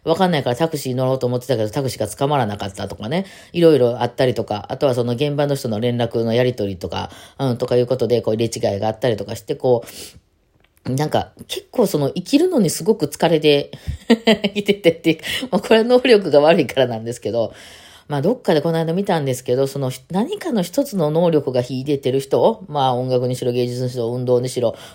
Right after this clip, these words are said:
まあ、もっとなんか全然違うことでして、出てる人っていうのは、大体ね、その、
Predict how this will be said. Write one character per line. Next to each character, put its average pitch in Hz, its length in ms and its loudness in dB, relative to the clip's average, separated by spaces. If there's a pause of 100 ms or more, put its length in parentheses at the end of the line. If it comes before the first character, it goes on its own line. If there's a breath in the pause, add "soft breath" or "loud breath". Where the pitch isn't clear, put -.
ま 131 80 -2
あ、 - 20 0
も 113 340 -4
っ 104 40 -4
と 101 240 -2
な 113 100 -4
ん - 40 -6
か 104 80 -2
全 113 160 -4
然 107 120 -2
違 110 140 -4
う 104 60 2
こ 110 100 -2
と 101 80 -2
で 92 80 -4
し 90 100 -10
て、 90 160 -4 (340 loud breath)
出 170 60 -8
て 175 60 -2
る 190 80 0
人 226 220 0
っ - 20 -2
て 143 160 -2
い 127 40 4
う 113 40 0
の 113 100 -2
は、 117 380 0 (320 soft breath)
大 262 140 0
体 294 160 4
ね、 262 100 0
そ - 140 -6
の、 156 200 0